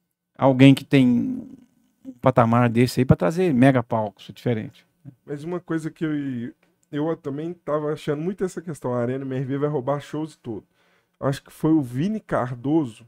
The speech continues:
Speaker 2: do
Speaker 1: Uhum.
Speaker 2: Twitter, ele levantou o ponto. Que, pra logística do, da pessoa que vai fazer o show, é bom. Mas em torno da Arena M R V, você não tem muito hotel,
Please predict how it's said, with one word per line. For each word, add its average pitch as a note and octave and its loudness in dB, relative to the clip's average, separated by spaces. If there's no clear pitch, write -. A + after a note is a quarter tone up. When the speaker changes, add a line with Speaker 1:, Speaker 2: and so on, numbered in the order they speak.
Speaker 2:
do A#2 -10
Speaker 1:
Uhum. - -12
Speaker 2:
Twitter, A#2+ -2
ele C3+ -2
levantou C#3+ -4
o D#3 -4
ponto. A2+ -12
Que, F3 -4
pra A#2+ 0
logística B2+ -2
do, A#2+ -8
da A2+ -6
pessoa C3 -8
que D3 -18
vai F#3+ -8
fazer C#3 -6
o C3 -4
show, C#3+ 2
é E3+ 4
bom. F#3 -2
Mas C#3 -4
em C#3+ -8
torno F#3+ 0
da E3 0
Arena C#3+ 0
M C3 -4
R C3+ -2
V, C#3+ -6
você G#3 -8
não B3+ -8
tem A3 -2
muito E3 -8
hotel, B2 -4